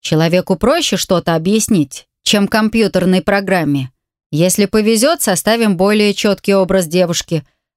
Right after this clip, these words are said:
Направлю его сегодня к вам. Когда ему подойти?» «Сейчас же».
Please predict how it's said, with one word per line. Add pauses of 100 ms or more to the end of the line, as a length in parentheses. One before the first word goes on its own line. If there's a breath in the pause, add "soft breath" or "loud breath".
(220)
Направлю
его
сегодня
к
вам. (240)
Когда
ему
подойти?» (640)
«Сейчас
же».